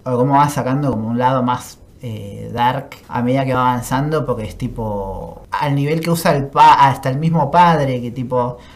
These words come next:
hace que el padre haga el trato de los ojos de Shinigami,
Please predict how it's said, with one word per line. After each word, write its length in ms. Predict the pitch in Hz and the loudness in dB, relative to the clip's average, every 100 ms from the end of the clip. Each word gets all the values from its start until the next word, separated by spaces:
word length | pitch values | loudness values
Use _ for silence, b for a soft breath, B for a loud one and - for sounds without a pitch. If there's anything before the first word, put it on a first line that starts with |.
| B - | B -6
hace 340 | 135 135 135 | -4 -2 -2
que 80 | 127 | 0
el 140 | 123 | 0
padre 1040 | 135 143 147 143 131 123 117 107 107 104 - - | 2 2 2 0 -2 -2 -2 -6 -8 -10 -14 0
haga 240 | 143 143 139 | 2 4 2
el 80 | |
trato 240 | 131 156 160 | 0 0 0
de 100 | 131 | 0
los 180 | 117 151 | -2 -2
ojos 240 | 147 143 | -2 -2
de 60 | 123 | -2
Shinigami, 1080 | - 123 120 123 147 156 139 127 123 120 | -4 -4 -2 0 2 2 0 0 -2 -4